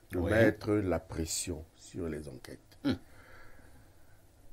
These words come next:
Speaker 1: Rappelez-vous, un journaliste a été tué, on n'a jamais retrouvé son corps. C'est Waziri.
Speaker 2: Ouais.
Speaker 1: Il n'y a pas eu la mobilisation actuelle. Certes, les conditions d'atrocité n'étaient pas, nous n'avons pas vu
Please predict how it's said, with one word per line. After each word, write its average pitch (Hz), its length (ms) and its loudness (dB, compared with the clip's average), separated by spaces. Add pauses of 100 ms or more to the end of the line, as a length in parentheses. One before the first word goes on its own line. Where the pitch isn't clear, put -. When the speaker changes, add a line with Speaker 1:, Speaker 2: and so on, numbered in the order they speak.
(300)
Speaker 1:
Rappelez-vous, 175 680 10
un 160 100 12
journaliste 120 560 4
a 117 80 6
été 104 360 4
tué, 113 580 -2
on 104 80 0
n'a 95 180 2
jamais 92 380 0
retrouvé 80 420 -2
son 69 140 -12
corps. 62 420 -14
C'est - 140 -14
Waziri. 82 560 -8 (180)
Speaker 2:
Ouais. 87 240 -2 (220)
Speaker 1:
Il 147 140 6
n'y 135 120 10
a 117 80 10
pas 113 260 4
eu 107 320 4
la 92 160 -2
mobilisation 90 1000 -4 (100)
actuelle. - 300 -12
Certes, - 360 12 (380)
les 104 200 6
conditions 117 460 4
d'atrocité 110 640 6
n'étaient 110 300 4
pas, - 260 0
nous 110 160 2
n'avons 101 280 2
pas 107 160 6
vu 147 260 4